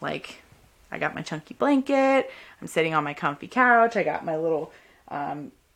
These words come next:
sticker on the glass that makes the rainbow film or whatever. I don't know. I'm, like, I'm into, I'm a, I'm a maximalist personally. Um, I like to overdo it, but I don't think it's wrong. So I bring that up as an example of, like, what debilitation is like.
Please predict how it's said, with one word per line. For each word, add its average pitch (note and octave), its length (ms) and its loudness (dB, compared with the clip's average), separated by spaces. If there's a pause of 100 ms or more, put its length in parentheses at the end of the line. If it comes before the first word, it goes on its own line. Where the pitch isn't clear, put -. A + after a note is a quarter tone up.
(240)
sticker F#3 480 -2
on E3+ 140 2
the E3 60 -2
glass E3 420 6
that E3 120 -2
makes E3+ 240 -4
the E3 120 -2
rainbow E3+ 360 0
film F3 380 2
or E3+ 80 2
whatever. E3 240 2
I E3+ 100 6
don't D#3+ 100 2
know. C#3+ 100 -4
I'm, D#3 160 0
like, D#3+ 280 -2
I'm F3 160 4
into, E3 260 -4
I'm D#3+ 180 0
a, D3+ 180 -8
I'm E3+ 120 0
a D3+ 140 -4
maximalist - 720 -10 (180)
personally. G3+ 640 0 (340)
Um, D3+ 400 0
I D3+ 180 -2
like C#3+ 300 -4
to - 120 -6
overdo D3 400 -4
it, - 140 -10 (600)
but E3+ 160 8
I F#3 120 12
don't G3 220 6
think G3 160 2
it's F#3 180 -4
wrong. D#3 360 0
So F#3 160 6
I F3 100 10
bring G#3 220 6
that F#3+ 140 8
up F3 120 4
as E3+ 120 -4
an E3 80 -2
example F#3 680 2
of, D3 200 0
like, D3 180 -2
what D#3+ 220 0
debilitation D#3 720 -4
is D#3+ 140 -8
like. D3 400 -6